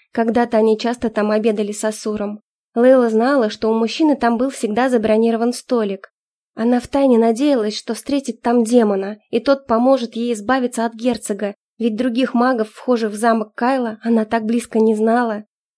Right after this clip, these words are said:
Вот только в заведении всё пошло не так, как она ожидала. Рета там не было, зато там были жрицы Тёмного Ордена. И увидев нимфу, они мгновенно убили герцога, отправив того на перерождение,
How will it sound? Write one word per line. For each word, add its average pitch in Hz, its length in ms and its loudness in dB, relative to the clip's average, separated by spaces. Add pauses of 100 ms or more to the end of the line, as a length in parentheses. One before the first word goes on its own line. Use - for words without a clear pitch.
(140)
Вот 269 220 -2
только 262 300 0
в 233 40 -4
заведении 240 560 0
всё 226 200 -4
пошло 233 260 -6
не 226 160 0
так, 247 220 -4
как 214 180 -6
она 220 240 -2
ожидала. 214 600 -6 (340)
Рета 240 320 0
там 214 200 -2
не 240 260 2
было, 190 420 -6
зато 240 380 0
там 214 240 -4
были 226 220 0
жрицы 220 360 -6
Тёмного 226 460 0
Ордена. 208 640 -4 (340)
И 226 80 0
увидев 247 460 0
нимфу, 254 500 2
они 247 280 4
мгновенно 240 600 4
убили 220 280 0
герцога, 214 580 0
отправив 214 420 -2
того 226 220 0
на 208 120 4
перерождение, 226 1000 0